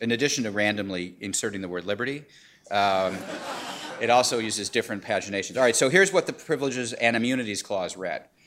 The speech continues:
"The citizens of each state shall be entitled to all privileges and immunities of citizens in the several states." So what did that mean? What were those privileges and immunities? It's a very long, complicated story.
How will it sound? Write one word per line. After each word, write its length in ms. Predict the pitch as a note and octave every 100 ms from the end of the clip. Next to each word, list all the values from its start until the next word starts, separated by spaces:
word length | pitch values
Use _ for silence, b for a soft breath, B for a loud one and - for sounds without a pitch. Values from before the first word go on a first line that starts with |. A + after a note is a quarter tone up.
| b b
"The 80 |
citizens 360 | - F3 F#3 D3
of 100 | C3
each 260 | C3 D3 -
state 300 | C3+ B2 -
shall 220 | B2+ A#2
be 160 | B2
entitled 400 | A#2 B2+ A2+ A2+ -
to 140 | -
all 180 | A#2 C3+
privileges 540 | - C#3 C#3+ C3 A#2+
and 200 | - A#2+
immunities 520 | A#2 A2 A2 G#2+ A2
of 100 | G#2+
citizens 440 | - A2+ A2 A2 -
in 160 | G#2
the 60 | F#2+
several 360 | - F#2 F2 D2+
states." 420 | - - - - _ b b
So 180 | - A#2
what 360 | G#2 A#2 C3
did 160 | B2+ G#2
that 240 | G#2 F#2
mean? 300 | F#2 F2 - _ -
What 300 | G#2+ C3 C3
were 200 | A#2 A#2
those 240 | G2+ F#2+
privileges 560 | - G#2+ G#2 F2+ G2 - -
and 160 | F#2+
immunities? 560 | F2+ F#2 E2+ - G1+ - _ b b b b
It's 120 | -
a 40 |
very 220 | A#2+ C3 B2+
long, 280 | A#2 A2+
complicated 460 | - A2 G#2 G#2+ G2
story. 460 | - E3 D3 D3